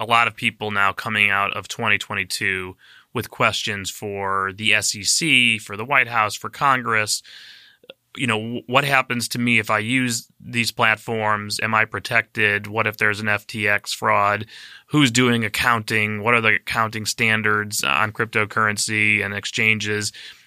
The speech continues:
These are a lot of questions that are very important, right, for anybody who's gonna wanna remain in cryptocurrency in the future. The investment community that's bet on crypto is gonna need to figure that out if it's actually gonna survive long-term, go mainstream,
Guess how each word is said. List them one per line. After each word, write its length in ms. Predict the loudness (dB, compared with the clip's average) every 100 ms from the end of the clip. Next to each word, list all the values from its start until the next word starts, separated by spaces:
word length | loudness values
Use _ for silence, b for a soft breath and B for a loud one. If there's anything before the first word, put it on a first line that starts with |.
| B -2
These 140 | 4
are 60 | 6
a 40 |
lot 140 | 6 4
of 60 |
questions 240 | 4 0 2
that 60 |
are 20 |
very 180 | 6 6
important, 640 | 4 2 0 0 -4 -10 -2
right, 240 | 0 0
for 340 | -2 -2 0 0
anybody 380 | 0 0 0
who's 140 | 0 -4
gonna 300 | -4 -4 -6 -12
wanna 260 | -6 -4 -2
remain 420 | 0 4 4 4
in 260 | 2 0 -2
cryptocurrency 680 | -8 -6 -6 -4 -4 -4
in 100 | -6
the 60 | -8
future. 480 | -6 -6 0 0 0 B B B -4
The 100 | -2
investment 540 | 2 2 2 0 -4
community 480 | -2 0 0 0 0
that's 180 | 0 -2
bet 240 | 0 2
on 140 | 2 0
crypto 320 | -4 -2 -2
is 80 | 0
gonna 140 | 2
need 100 | 0
to 60 | -2
figure 300 | -2 0 2
that 160 | 4
out 280 | 4 4 2
if 140 | -4 -2
it's 100 | 2
actually 300 | 2 0 -2
gonna 160 | -2
survive 640 | -2 0 2 4 4 2 -2
long-term, 640 | -2 -2 0 2 2 -2 B B B B
go 200 | 2 4
mainstream, 840 | 6 4 4 0 0 0 0 -6 -12